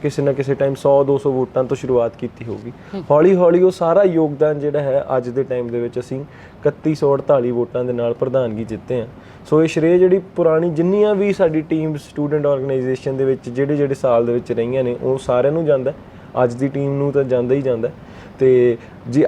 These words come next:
Speaker 1: ਅੱਜ ਦੀ ਇਸ ਵਾਰ ਦੀ ਟੀਮ ਦੀ ਗੱਲ ਕੀਤੀ ਜਾਵੇ ਤਾਂ ਉਹਨਾਂ ਦੀ ਮੈਨੇਜਮੈਂਟ ਸਟਰੋਂਗ ਹੋਣ ਕਰਕੇ ਬਹੁਤ ਹੀ ਜ਼ਿਆਦਾ ਮਤਲਬ ਕਹਿ ਲਓ ਵੀ ਉਹਨਾਂ ਦਾ ਇਸ ਮਤਲਬ, ਅ, ਮੈਨੇਜਮੈਂਟ ਜਿਹੜੀ ਸੀ ਉਹਨਾਂ ਨੇ ਬਹੁਤ ਵਧੀਆ ਰੱਖੀ, ਚਾਹੇ ਸਾਡੇ ਨੈਸ਼ਨਲ ਸੈਕਟਰੀ ਸੀਗੇ ਅਦਿੱਤਿਆ ਤਕਿਆਰ ਜੀ, ਚਾਹੇ ਸਾਡੇ ਉਹ ਨਾਰਥ ਜ਼ੋਨ ਦੇ ਆਰਗੇਨਾਈਜ਼ਿੰਗ ਸੈਕਟਰੀ ਨੇ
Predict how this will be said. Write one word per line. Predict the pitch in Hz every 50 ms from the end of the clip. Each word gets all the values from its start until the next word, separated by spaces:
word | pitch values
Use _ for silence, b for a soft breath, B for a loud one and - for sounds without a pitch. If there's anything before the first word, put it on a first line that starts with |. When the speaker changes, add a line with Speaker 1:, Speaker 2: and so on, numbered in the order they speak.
| 143 143
Speaker 1:
ਅੱਜ | 135 131
ਦੀ | 147 160 190 190 185
ਇਸ | 185 - 175
ਵਾਰ | 175 175 185 180
ਦੀ | 165 185
ਟੀਮ | 180 170 175 175 175 165
ਦੀ | 170 165
ਗੱਲ | 160 160 156 147
ਕੀਤੀ | 151 160 151 151
ਜਾਵੇ | 156 160 156 165
ਤਾਂ | 160 190
ਉਹਨਾਂ | 180 170 180
ਦੀ | 175 185
ਮੈਨੇਜਮੈਂਟ | 170 147 135 131 127 139 143 151 165 190 196 175
ਸਟਰੋਂਗ | - - - 156 143 147 147 139
ਹੋਣ | 143 139 139
ਕਰਕੇ | 131 - 120 - - - 101 - - - - - - - - - - - - 113
ਬਹੁਤ | 123 131 131 131 143 156 151 - 147
ਹੀ | 156
ਜ਼ਿਆਦਾ | 139 127 139 127 120 127 131
ਮਤਲਬ | 127 127 110 127 127 117 -
ਕਹਿ | 127 120
ਲਓ | 120 123
ਵੀ | 127 131
ਉਹਨਾਂ | 131 123 127 123
ਦਾ | 131 139 135 131 B B B B B B B -
ਇਸ | 135 131 131 - - - - - - - -
ਮਤਲਬ, | 131 127 120 127 120 120 120 - 120
ਅ, | - - - - - 120 120 117 113 - - - -
ਮੈਨੇਜਮੈਂਟ | 123 131 131 131 135 156 147 160 170 175 170
ਜਿਹੜੀ | 160 151 156 135 147
ਸੀ | 143 143 131
ਉਹਨਾਂ | 127 135
ਨੇ | 139
ਬਹੁਤ | 135 123 127 131 135
ਵਧੀਆ | 131 123 117 117 131 151
ਰੱਖੀ, | 143 123 113 - - 131
ਚਾਹੇ | 120 135 123 120 123
ਸਾਡੇ | 123 131 120 127
ਨੈਸ਼ਨਲ | 123 120 117 117 - - 135 139
ਸੈਕਟਰੀ | - 123 110 - - 127 127
ਸੀਗੇ | 117 123 120 120 131 123
ਅਦਿੱਤਿਆ | 117 117 - - 123 117
ਤਕਿਆਰ | - 107 - 117 110 104
ਜੀ, | 101 110
ਚਾਹੇ | 117 - 127 120 120
ਸਾਡੇ | 120 131 120 113 117 123
ਉਹ | 120 123 123
ਨਾਰਥ | 123 120 113 120 123 117
ਜ਼ੋਨ | 113 127 123 123
ਦੇ | 131
ਆਰਗੇਨਾਈਜ਼ਿੰਗ | 131 120 113 110 120 117 110 107 117 127 123
ਸੈਕਟਰੀ | 135 123 113 113 - 120 117
ਨੇ | 117 120